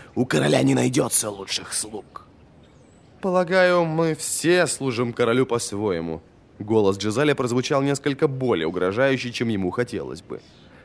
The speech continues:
Speaker 2: Если Глокта был оскорблён, он ничем этого не выдал.
Speaker 1: «Совершенно верно. Кажется, я не знаком с вашей спутницей».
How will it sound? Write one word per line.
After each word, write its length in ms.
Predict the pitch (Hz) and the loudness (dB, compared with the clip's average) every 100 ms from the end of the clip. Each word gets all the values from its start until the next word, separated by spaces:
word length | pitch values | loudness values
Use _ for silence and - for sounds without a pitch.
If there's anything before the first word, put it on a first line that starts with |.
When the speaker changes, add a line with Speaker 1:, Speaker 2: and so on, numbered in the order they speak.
| - | -4
Speaker 2:
Если 320 | 220 208 185 | -2 -2 -4
Глокта 380 | 156 202 - 156 | 0 0 0 -2
был 180 | 156 151 | 0 -2
оскорблён, 580 | - 151 143 196 180 | -2 -4 -2 0 0
он 320 | 160 143 90 143 | 0 -4 -6 -4
ничем 400 | 143 - 143 104 | -4 -4 -4 -4
этого 220 | - 95 | -4 -4
не 160 | 101 | -4
выдал. 340 | 101 73 - - - - - - | -6 -10 -12 -18 -20 -20 -20 -12
Speaker 1:
«Совершенно 840 | - 110 117 117 - 120 131 131 151 | -4 0 2 2 0 0 0 0 0
верно. 600 | 170 - - - 92 - - - - | 0 -2 -4 -10 -14 -16 -20 -20 -10
Кажется, 600 | - 202 156 175 - 185 | -4 -2 -2 -2 0 -2
я 500 | 175 143 135 135 131 | -4 -6 -6 -4 -2
не 160 | 139 156 | 0 2
знаком 520 | 139 156 143 156 143 | 2 0 0 2 2
с 80 | 139 | 0
вашей 320 | 139 127 139 | 0 0 -2
спутницей». 880 | - 180 147 - 113 - - 76 | -2 -4 -6 -8 -8 -4 -4 -4